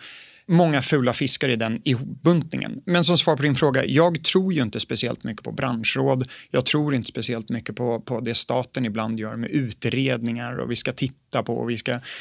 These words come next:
utan jag tror på handling. Och jag tror att nu har vi kommit till en punkt med Klarna där vi är tillräckligt stora, tillräckligt inflytelserika både på individer och på samhällen. Så att det bästa att göra för vår del om vi f-,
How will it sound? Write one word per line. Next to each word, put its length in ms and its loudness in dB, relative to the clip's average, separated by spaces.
utan 300 2
jag 160 4
tror 140 -2
på 100 -6
handling. 480 -2
Och 140 0
jag 140 0
tror 140 0
att 240 2
nu 320 2
har 200 2
vi 140 0
kommit 320 -2
till 120 -8
en 140 -8
punkt 380 -2
med 140 -8
Klarna 500 0
där 80 -2
vi 120 0
är 40 -2
tillräckligt 500 -10
stora, 540 0
tillräckligt 560 -10
inflytelserika 1200 -2
både 400 -2
på 300 0
individer 680 0
och 180 -4
på 100 -6
samhällen. 600 -2
Så 140 4
att 200 2
det 160 4
bästa 960 2
att 180 0
göra 400 2
för 160 -2
vår 280 2
del 240 -6
om 180 -4
vi 60 -4
f-, 140 -6